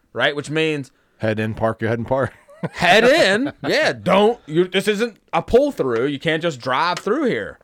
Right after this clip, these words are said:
Speaker 1: If you're, head in, park. Who the hell says head in parking? It should say pull in parking.
Speaker 2: What's the
Speaker 1: No,
Speaker 2: di-
Speaker 1: or no backing in.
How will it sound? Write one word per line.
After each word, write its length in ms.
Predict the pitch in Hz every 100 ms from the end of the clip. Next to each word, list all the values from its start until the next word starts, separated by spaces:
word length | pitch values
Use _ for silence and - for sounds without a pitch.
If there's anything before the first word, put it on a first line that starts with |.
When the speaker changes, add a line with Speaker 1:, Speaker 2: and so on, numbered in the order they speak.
| _ 107
Speaker 1:
If 140 | 107
you're, 160 | 139 - 127
head 280 | - 143 202
in, 180 | 185 233
park. 480 | 208 285 - - _ _ _ _ _ _ _ _
Who 140 | 330 381
the 100 | -
hell 200 | 339 330
says 260 | 320 285
head 260 | 220 254 269
in 180 | 269 262
parking? 600 | 190 240 208 117 87 78 _ _ _ _ _ - -
It 120 | -
should 160 | 254 226
say 160 | 233
pull 420 | 226 285 349 311 185
in 220 | 147 120
parking. 640 | 123 101 95 73 55 50 _ _ _ _
Speaker 2:
What's 220 | 139 151 98
the 60 |
Speaker 1:
No, 160 | 196 233
Speaker 2:
di- 60 |
Speaker 1:
or 300 | 196 262 247
no 300 | 151 170 214
backing 480 | 180 185 208 294 285
in. 440 | 330 311 127 85